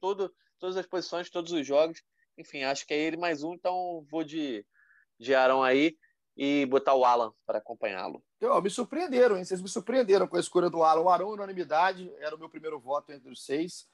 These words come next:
Speaker 2: O Alan eu gosto, mas talvez o Alan fosse a minha quarta opção, cara. Quarta opção. Aí, acho que o Arão tá à frente. Acho que o Zé Rafael, no momento o Zé Rafael é sensacional,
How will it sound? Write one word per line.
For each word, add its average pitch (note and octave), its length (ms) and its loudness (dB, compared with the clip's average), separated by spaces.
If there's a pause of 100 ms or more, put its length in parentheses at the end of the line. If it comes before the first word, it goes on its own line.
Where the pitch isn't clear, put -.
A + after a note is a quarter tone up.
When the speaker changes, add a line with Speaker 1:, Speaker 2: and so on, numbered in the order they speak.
(360)
Speaker 2:
O C#3+ 100 4
Alan G3 240 4
eu F#3 120 6
gosto, D#3+ 440 0 (220)
mas E3+ 240 -4
talvez F#3 340 -2
o F#3+ 80 0
Alan F#3 420 4 (560)
fosse G#3+ 240 -2
a A#3 40 -4
minha A#3 140 -2
quarta C#4+ 420 -2
opção, C#3 420 -10
cara. B2 340 -6 (300)
Quarta A3+ 300 0
opção. B2+ 400 -12 (120)
Aí, B2 360 -4
acho C3+ 200 2
que - 60 -4
o D3+ 80 4
Arão C#3 220 2
tá B2+ 160 0
à A#2+ 40 0
frente. F#3+ 560 -4 (320)
Acho - 220 -2
que D#3 60 0
o C#3+ 40 0
Zé D3 160 4
Rafael, D#3+ 640 0 (140)
no D3 140 -14
momento E3+ 340 -4
o E3+ 40 0
Zé E3+ 120 0
Rafael D#3+ 380 0
é D#3 60 -4
sensacional, E3+ 1040 -2